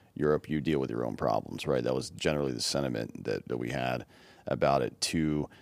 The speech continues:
then getting involved in two world wars and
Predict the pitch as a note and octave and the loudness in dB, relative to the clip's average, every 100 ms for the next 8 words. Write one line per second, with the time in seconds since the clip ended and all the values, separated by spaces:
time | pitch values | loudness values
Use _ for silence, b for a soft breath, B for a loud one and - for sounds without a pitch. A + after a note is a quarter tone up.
0 | b F2+ F2+ D#2 F2+ E2+ D2+ D2+ D#2 D#2 | b 2 4 4 4 4 2 4 6 6
1 | C2+ - - D2+ C#2+ C#2 C2 - b b | 2 -4 -4 -2 0 -2 -6 -10 b b
2 | - - G#2+ G2 F#2+ E2+ D2 E2 E2 D#2+ | -10 0 4 6 8 6 4 4 6 6
3 | D#2+ C#2+ - - - D#2 D2+ C#2+ C#2+ - | 4 2 -2 -4 -6 -2 0 0 -2 -4